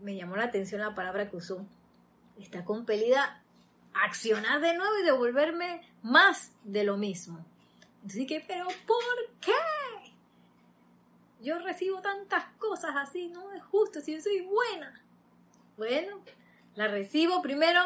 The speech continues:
porque llegó el momento de liberarla. Y la recibo, eh, porque yo la sembré. Tenemos un comentario ya para ir finalizando. Dice, "Feliz tarde, Nereida, llegué tarde. Muchas bendiciones para ti y para todos desde Venezuela". Irene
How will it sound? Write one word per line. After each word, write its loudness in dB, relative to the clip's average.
porque 0
llegó 2
el 2
momento 0
de 4
liberarla. 0
Y -14
la -4
recibo, 2
eh, -8
porque -12
yo -8
la -8
sembré. -4
Tenemos -2
un -4
comentario 0
ya 0
para -2
ir -6
finalizando. -4
Dice, -4
"Feliz -6
tarde, 4
Nereida, 0
llegué 0
tarde. 2
Muchas -6
bendiciones -8
para -6
ti -12
y -10
para -6
todos -10
desde -12
Venezuela". -10
Irene -6